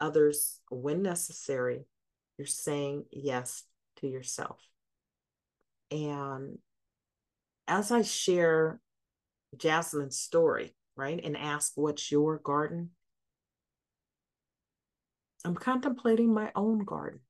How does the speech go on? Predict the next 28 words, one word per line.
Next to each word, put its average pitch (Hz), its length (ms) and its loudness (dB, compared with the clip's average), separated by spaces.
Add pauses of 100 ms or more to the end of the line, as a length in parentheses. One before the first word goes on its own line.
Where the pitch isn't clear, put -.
(1600)
You 180 80 -4
know, 170 440 -2
wh-, - 220 -4
what 147 320 6
are 285 160 6
the 214 240 4
things 180 500 -2
that 156 520 -2
I 156 440 -4
am 147 520 -6 (1500)
saying 180 640 2
yes 156 320 2
to - 340 -8 (1600)
that 156 140 -6
I 156 80 -6
need 160 300 -4
to 240 60 -6
say 233 300 2
no 214 460 2
to - 320 -12 (240)
so - 180 -6
I 170 120 -6
can 170 180 -8
get 160 240 -4
back 151 240 -8
to 147 80 -8
my 143 280 -8
garden? - 300 -16